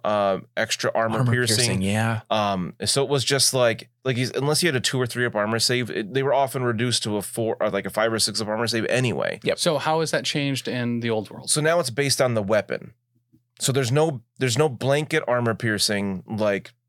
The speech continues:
Speaker 1: w-,
Speaker 3: Gotcha.
Speaker 1: like, game wide. Your
Speaker 3: Okay.
Speaker 1: weapons have A P. So A P minus one reduces ar-, and that A P minus one is relatively common. A P minus two is, like, a great weapon.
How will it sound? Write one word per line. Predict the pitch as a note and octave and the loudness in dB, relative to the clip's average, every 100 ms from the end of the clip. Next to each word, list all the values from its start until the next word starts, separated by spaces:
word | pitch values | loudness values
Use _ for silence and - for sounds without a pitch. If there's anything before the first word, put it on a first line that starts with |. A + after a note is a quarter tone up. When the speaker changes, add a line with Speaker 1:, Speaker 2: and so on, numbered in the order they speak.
| _ | _
Speaker 1:
w-, | B2 - | -6 -2
Speaker 3:
Gotcha. | A2+ D3 F3 A2+ G#2+ F#2+ | 0 2 2 2 0 -2
Speaker 1:
like, | F#2 | 0
game | B2+ A#2 G2+ | 2 2 2
wide. | G2+ F2+ E2+ | 2 2 -2
Your | - G#2 G#2+ G#2 | -4 -2 0 0
Speaker 3:
Okay. | A2 | 2
Speaker 1:
weapons | D3 D#3+ B2 G#2+ - | 2 2 0 0 0
have | A2+ A2 - | 0 0 0
A | A#2 G#2+ | -2 -2
P. | - A2 C#2 - _ _ _ _ _ _ - | -2 -4 -4 -12 _ _ _ _ _ _ -14
So | - G2 | -4 -2
A | A2 | 0
P | B2+ | 2
minus | A#2+ A#2 A#2 - | 4 2 0 0
one | A#2 A#2 A2 | 0 2 0
reduces | F#2+ G2 F#2+ | 0 0 0
ar-, | D#2+ | 0
and | F2+ A#2 | 0 2
that | A2+ A2 - - - | 2 0 -4 -10 -4
A | C3+ | -2
P | D#3+ | 0
minus | D3 C3+ A2+ | 2 0 0
one | B2+ | 0
is | B2 | 0
relatively | G#2+ G#2+ G#2 A2 A2 | 2 0 0 -2 -2
common. | A2 F#2+ F2+ F2+ - - _ | 0 0 0 -4 -8 -20 _
A | A#2+ | -4
P | B2 C3 | 0 2
minus | B2 A#2 G#2+ | 2 2 0
two | - E3+ C3 | 0 0 2
is, | G2 | 2
like, | G#2 | 0
a | G2 | -2
great | G2+ A2+ | -2 -2
weapon. | F2 E2+ C#2 - | -2 -4 -6 -10